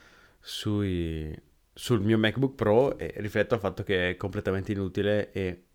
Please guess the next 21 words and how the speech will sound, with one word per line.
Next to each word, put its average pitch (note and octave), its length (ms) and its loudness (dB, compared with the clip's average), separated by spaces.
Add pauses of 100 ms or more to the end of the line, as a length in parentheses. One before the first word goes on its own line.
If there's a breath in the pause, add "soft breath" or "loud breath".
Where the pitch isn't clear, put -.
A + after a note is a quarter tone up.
(200)
nessuno A#2+ 380 0
ha A2+ 60 0
comprato G2 480 0
accessori F#2+ 540 -2
per F#2 120 -6
quella F2 160 -4
fottuta - 380 -8
porta, G2 520 0
se F#2+ 140 -8
non F2+ 360 -4
pochi G2+ 280 -4
professionisti F#2 800 -6
che - 80 -12
avevano F#2 320 -4
bisogno F#2 640 -2
di F#2 160 -6
velocità F#2 420 -2
smodate F#2+ 600 0
per F#2 140 -6
i F#2 60 -2
loro F2+ 440 -4